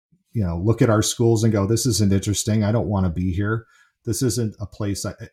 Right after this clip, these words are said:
the pandemic, again, was a perfect example of kids who, who said, "School's value to me is, uh, if given the choice where I don't have to get in a bus and I, all I have to do is turn on a computer and show up to class." Guess what?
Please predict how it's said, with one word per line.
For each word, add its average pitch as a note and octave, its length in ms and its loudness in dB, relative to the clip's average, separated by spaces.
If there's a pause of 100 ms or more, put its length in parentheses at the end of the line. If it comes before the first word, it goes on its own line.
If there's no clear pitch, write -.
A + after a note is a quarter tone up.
(260)
the A#2 80 0
pandemic, B2+ 480 2
again, A2 340 0
was F#2+ 140 0
a G2 60 -2
perfect A2+ 360 0
example A2 460 2
of G2 100 0
kids A#2 240 0
who, A#2+ 200 0 (200)
who A2+ 160 0
said, A2 380 -2
"School's C3 480 0
value A#2+ 400 4
to C#3+ 160 2
me D3+ 320 4 (580)
is, G#2 400 2
uh, G2+ 220 2
if G#2 120 2
given A#2+ 280 6
the G2 80 2
choice C3+ 360 2
where G#2+ 120 2
I F2+ 60 4
don't G#2+ 280 2
have A2 160 2
to A2 100 2
get G#2 140 2
in G#2 140 4
a F#2+ 40 2
bus G#2+ 420 2
and G#2+ 100 2
I, F#2+ 200 0
all A2+ 180 2
I B2+ 40 4
have B2 140 2
to G#2+ 80 2
do A2 160 2
is G#2 100 0
turn A#2 200 2
on A2 120 2
a A2 60 0
computer A#2 520 2
and F#2+ 220 2
show G#2+ 240 0
up A2 140 -6
to G#2+ 80 -6
class." A2 340 -2
Guess G#2 260 -2
what? A#2 280 0